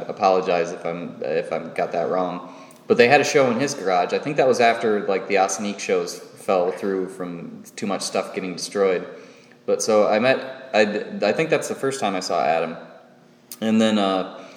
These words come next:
Adam's dad had a house behind Kiff Miller's on the south side of town, kinda over by where Dunkin' Donuts was. And I worked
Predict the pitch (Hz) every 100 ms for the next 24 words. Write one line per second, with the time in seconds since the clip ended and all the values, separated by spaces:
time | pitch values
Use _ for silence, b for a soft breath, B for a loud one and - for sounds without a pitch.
0 | B B - 135 143 120 123 123 110 104
1 | 104 95 101 107 98 - - 104 104 110
2 | 104 - 120 107 95 90 92 90 - 101
3 | 104 90 - 104 101 92 92 B B B
4 | - 147 143 123 120 110 107 104 101 101
5 | 104 104 101 110 98 - 95 85 85 -
6 | 104 113 139 120 113